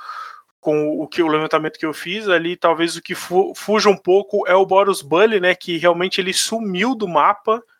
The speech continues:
né, você praticamente não vê mais Boros Bully, e se a gente colocar aqui, é, nesse, nesse challenge, nenhum, nenhuma cópia apareceu no top oito,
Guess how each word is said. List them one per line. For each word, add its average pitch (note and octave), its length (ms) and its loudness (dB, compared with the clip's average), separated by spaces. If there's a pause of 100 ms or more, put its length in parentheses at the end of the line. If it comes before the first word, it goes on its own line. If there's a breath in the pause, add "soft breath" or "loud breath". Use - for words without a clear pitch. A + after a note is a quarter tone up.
(140)
né, C#3 180 -2
você C#3+ 360 -8 (160)
praticamente E3+ 600 -2
não F3 160 -2
vê E3 260 0
mais F3 300 0
Boros D#3 380 0
Bully, D3 420 -2 (420 loud breath)
e C#3+ 840 -2
se - 140 -6
a D3 60 0
gente D3+ 280 -4
colocar D#3+ 480 2
aqui, D3 520 -4 (460 loud breath)
é, C3+ 240 -6
nesse, D#3 880 -4 (240)
nesse E3 500 -2 (280)
challenge, D#3+ 580 -2
nenhum, F3 720 -6
nenhuma G#3 260 0
cópia F#3+ 320 0
apareceu E3+ 580 -2
no F#3 200 -4
top F#3 320 -2
oito, F#3+ 500 -4